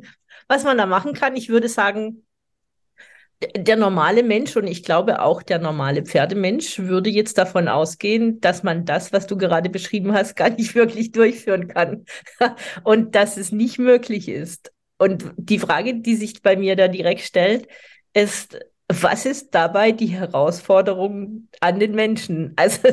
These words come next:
<laughs> es ist ja nicht nur, dass der Mensch sich schnell bewegen können muss, weil das Pferd ja auch <laughs> schnell unterwegs ist, sondern um das aufzubauen, was du jetzt gerade beschrieben hast, und dass das Pferd da ja auch frei läuft,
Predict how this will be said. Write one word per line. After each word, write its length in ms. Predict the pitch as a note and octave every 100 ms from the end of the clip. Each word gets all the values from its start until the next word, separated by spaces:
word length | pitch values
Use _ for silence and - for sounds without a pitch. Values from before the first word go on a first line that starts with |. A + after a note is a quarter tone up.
| B3 -
<laughs> 240 | - -
es 120 | A#3
ist 180 | A#3+ A#3
ja 100 | G#3+
nicht 320 | A3 C4+ -
nur, 520 | A#3+ A#3 A3 G3+ - -
dass 200 | G#3 G#3+
der 120 | F#3+
Mensch 240 | F#3 F#3 A3
sich 160 | F#3+
schnell 240 | - F3 F3
bewegen 340 | D#3+ D#3+ G#3+
können 280 | A3+ G#3+ A#3+
muss, 260 | B3 C#4+
weil 120 | G3 F3
das 140 | F3
Pferd 240 | F3+ E3+
ja 120 | E3+ -
auch 100 | -
<laughs> 20 |
schnell 280 | A#3+ A#3 A3
unterwegs 500 | G#3 F#3 E3 E3+ B3
ist, 240 | D#4+ - - - - _
sondern 600 | - A3+ G#3 G#3 G3 - -
um 280 | G3+ G#3 -
das 280 | A3+ B3+ -
aufzubauen, 520 | G3+ G#3 F#3+ G3 G3
was 160 | F3+
du 80 | G3+
jetzt 180 | F#3+ F#3
gerade 340 | F3 D3 F3
beschrieben 520 | F#3 F3 - G3 G#3 F#3
hast, 380 | G#3+ - - _ _ _ _ _ _ _ _
und 120 | F#3 E3+
dass 180 | E3+
das 240 | G3 F#3+ - - - _
Pferd 280 | - E3 F3
da 80 | F#3
ja 200 | E3 -
auch 160 | E3
frei 340 | - - C#3+ F3+
läuft, 540 | E3+ D#3+ G#3+ - -